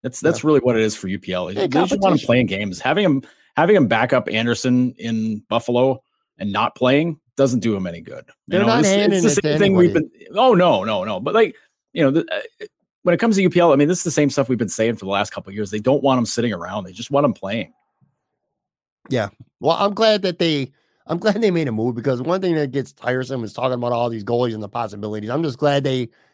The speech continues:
Speaker 2: that they did something. So now we know what direction they're going in. And the goaltending seems set. You got Comrie and Anderson up in Buffalo. Uh, you got U P L and Malcolm Subban, who resigned. He's,
Speaker 1: Mm-hmm.
Speaker 2: he's in Rochester. And then you got your prospects with Levi and Portillo and, uh,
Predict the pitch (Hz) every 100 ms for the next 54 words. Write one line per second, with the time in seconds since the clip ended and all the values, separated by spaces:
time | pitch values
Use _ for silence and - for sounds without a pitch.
0 | _ 131 143 139 120 147 131 - 127 113
1 | 107 117 127 147 139 127 135 147 135 113
2 | 120 113 110 - 110 98 _ _ _ -
3 | 123 113 113 110 110 113 139 190 190 180
4 | 147 135 131 110 - 101 107 117 107 123
5 | 131 131 123 127 123 131 120 123 110 113
6 | 110 117 113 110 _ _ _ 107 107 113
7 | 110 127 131 131 131 127 123 - _ -
8 | 110 120 127 123 110 139 131 127 120 120
9 | 117 117 104 131 123 117 120 104 90 120
10 | 113 117 110 123 131 - 135 117 - 127
11 | 120 _ - 143 151 147 131 - - 123
12 | 107 - 104 98 95 107 110 107 104 85
13 | 95 - 107 104 107 101 98 98 95